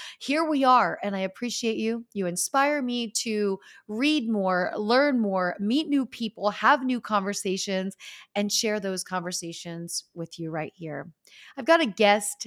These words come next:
that I am saving for next week, a really, really important conversation and great episode, a connection, friend of mine that I've known since the nineties, and something that he has made incredibly powerful. So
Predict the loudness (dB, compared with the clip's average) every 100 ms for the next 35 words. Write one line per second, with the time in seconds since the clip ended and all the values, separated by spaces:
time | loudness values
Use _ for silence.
0 | -12 -2 0 2 0 -4 -4 -2 -2 -2
1 | -2 0 0 2 0 -2 -4 -4 -2 -4
2 | -6 -12 -6 -6 -8 _ -4 -2 -6 -4
3 | -2 -2 -4 -6 -10 -4 -2 0 -2 -4
4 | -6 -6 -4 -6 -8 -8 -8 -8 -8 -6
5 | -8 -10 -12 -18 -8 0 0 4 4 4
6 | 2 0 4 4 4 0 -2 -2 -2 -4
7 | -4 -4 -4 -4 -4 -4 -4 -4 -2 -4
8 | -4 -6 -6 -8 -12 -12 -10 -4 -4 -4
9 | -6 -8 -8 -12 -20 -10 -8 -4 -4 -2
10 | -4 -6 -2 0 0 0 -2 0 0 -2
11 | -6 -10 -4 -2 -2 -4 -6 -8 -6 -6
12 | -6 -10 -12 -12 -10 -4 0 0